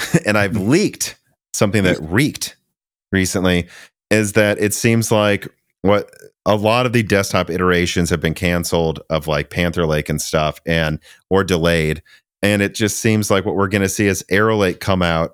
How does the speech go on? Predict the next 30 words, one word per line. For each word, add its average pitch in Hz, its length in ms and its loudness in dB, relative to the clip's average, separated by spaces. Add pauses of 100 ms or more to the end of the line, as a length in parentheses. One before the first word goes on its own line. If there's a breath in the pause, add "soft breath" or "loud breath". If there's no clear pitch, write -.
(540)
a 95 60 2
year 107 300 2
after 107 280 0
Zen 92 260 0
five's 92 340 0
out, 73 320 -2 (360 soft breath)
making 170 300 2
it 123 200 -6
basically 151 460 0
a 127 80 4
one-to-one 107 560 2
comparison 95 520 0
of 82 120 0
Alder 92 340 2
Lake 82 320 -2 (220)
to 110 100 -2
Zen 85 300 0
three. 85 420 0 (400 loud breath)
And 110 160 2
then 107 220 2
instead 113 640 0
of 101 160 -2
having 101 300 2
a 95 100 0
truly 98 300 -2
new 95 160 2
architecture 87 680 -2
a 80 60 -2
year 82 180 0
later, 92 400 0